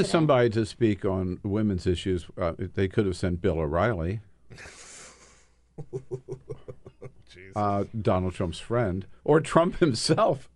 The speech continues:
Speaker 2: <laughs> the two of them, right?
Speaker 3: Yeah. Right.
Speaker 2: <laughs> Oh, man. Um, so, um, y-, y-, you know, w-,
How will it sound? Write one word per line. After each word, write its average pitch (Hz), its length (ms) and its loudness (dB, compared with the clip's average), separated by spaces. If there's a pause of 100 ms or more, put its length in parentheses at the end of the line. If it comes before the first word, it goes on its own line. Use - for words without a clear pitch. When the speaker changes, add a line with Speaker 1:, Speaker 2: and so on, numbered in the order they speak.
Speaker 2:
<laughs> - 140 -20
the - 100 -2
two 175 340 4
of 160 120 2
them, 110 380 0
right? 120 220 2 (280)
Speaker 3:
Yeah. 131 240 0 (840)
Right. 135 300 -2
Speaker 2:
<laughs> - 200 -14
Oh, 80 280 -6 (280)
man. 87 380 -12 (460)
Um, 101 400 0 (360)
so, 156 460 2
um, 139 360 2 (380)
y-, 107 180 -8
y-, 135 200 -4
you 156 180 -2
know, 202 180 -2
w-, - 240 -6